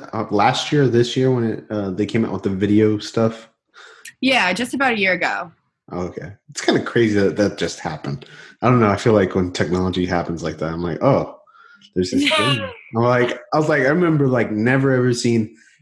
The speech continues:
Speaker 1: anyone write a vi-, or have a video. I was like, "Oh," and then all of a sudden everyone was on video. I was like,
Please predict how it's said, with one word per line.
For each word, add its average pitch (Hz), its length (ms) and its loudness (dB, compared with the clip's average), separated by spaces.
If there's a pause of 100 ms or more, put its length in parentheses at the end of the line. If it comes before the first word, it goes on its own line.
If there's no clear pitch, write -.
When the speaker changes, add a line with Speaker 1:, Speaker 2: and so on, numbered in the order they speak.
Speaker 1:
anyone 120 340 2
write 113 380 2
a 113 80 -2
vi-, 110 180 0
or 98 280 -2
have 110 180 -2
a 104 80 -2
video. 98 280 2
I 95 40 -2
was 92 100 -8
like, 151 140 -2
"Oh," 226 200 -4
and 120 120 -2
then 113 140 -4
all 110 180 2
of 131 60 0
a 123 40 -4
sudden 117 400 0
everyone 123 460 2
was 113 140 0
on 117 200 2
video. 117 260 2
I 107 40 2
was 107 100 0
like, 110 160 0